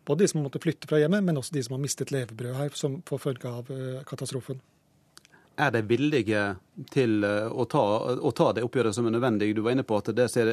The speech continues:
Speaker 2: ser vanskelig ut. Er det en tung prosess, dette? Går det, går det veldig tregt?
Speaker 1: Det er en veldig tung prosess,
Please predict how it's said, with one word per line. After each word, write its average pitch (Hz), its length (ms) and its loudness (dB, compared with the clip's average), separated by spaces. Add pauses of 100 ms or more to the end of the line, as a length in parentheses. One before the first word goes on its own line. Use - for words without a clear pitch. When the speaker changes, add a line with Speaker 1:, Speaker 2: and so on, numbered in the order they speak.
Speaker 2:
ser 123 160 0
vanskelig 113 540 0
ut. - 100 -4
Er 127 300 2
det - 20 8
en 117 140 6
tung 151 180 6
prosess, 123 480 -2
dette? 110 240 -2
Går 156 240 2
det, - 60 2 (180)
går 131 80 4
det 120 80 4
veldig 226 160 0
tregt? - 240 -8
Speaker 1:
Det 175 140 6
er 180 80 6
en 196 100 6
veldig 165 160 2
tung 151 160 -2
prosess, 156 320 4